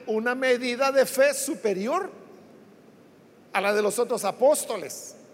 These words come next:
En su carta a los Corintios, él dice que él no tiene nada que desearle a esos superapóstoles, dice una traducción, la Nueva Traducción Viviente.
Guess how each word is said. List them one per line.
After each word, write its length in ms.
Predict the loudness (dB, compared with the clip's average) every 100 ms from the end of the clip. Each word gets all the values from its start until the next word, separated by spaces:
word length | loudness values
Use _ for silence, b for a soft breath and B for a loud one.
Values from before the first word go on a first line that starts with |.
| -20 -20 -20 -20 -20 -20 -20 -20 -20 -20 -20 -20 -20 -6
En 120 | -4 -2
su 120 | -2
carta 280 | -2 0 2
a 40 |
los 160 | 2 2
Corintios, 760 | 2 2 0 -2 0 0 0 -12 -20 -20 -20 -20 -20 -20 -20 0
él 160 | 2 2
dice 320 | 0 0 2
que 520 | 4 2 0 -16 -6
él 200 | 2 2
no 140 | 2 -2
tiene 380 | 2 2 2 -4
nada 680 | -4 -2 2 4 4 4 2
que 160 | 4 4
desearle 880 | 2 0 -2 0 -2 -2 -4 -4 -8 -18 -20 -20 -20 -20 -20 -20 -20 -20 -20 -20 -20 -20 -20 -8
a 240 | -2 2 2
esos 500 | 2 0 -2 -4 -12 -18 -20 -8
superapóstoles, 1200 | 2 4 4 2 0 0 4 4 4 2 2 0
dice 260 | -2 -2
una 220 | -2 -2
traducción, 640 | -4 -4 -4 -6 -8 -8 -8 -16 -20 -20 -20 -20 -20 -20 -20 -20 _ -20 -20 -20 -10
la 120 | -6
Nueva 240 | -2 0
Traducción 480 | 0 -4 -4 -6 -6
Viviente. 380 | -8 -8 -10 -12